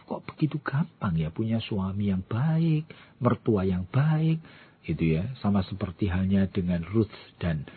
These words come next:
apa, Naomi itu, gitu, mertuanya baik, gitu ya. Tetapi ada juga yang hidup ini kok begitu banyak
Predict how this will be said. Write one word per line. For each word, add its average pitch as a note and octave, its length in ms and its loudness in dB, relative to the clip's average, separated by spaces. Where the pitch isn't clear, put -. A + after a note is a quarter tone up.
apa, G2 400 -2
Naomi F#2+ 720 0
itu, D3 560 2
gitu, F#2+ 200 2
mertuanya F#2+ 600 0
baik, D#3 680 2
gitu F2 320 2
ya. - 40 -6
Tetapi - 400 -6
ada A#3+ 280 0
juga D4 400 0
yang A#3 360 -2
hidup G3+ 400 6
ini G#3+ 120 -4
kok G#3+ 200 -8
begitu D4 560 4
banyak F#3+ 440 4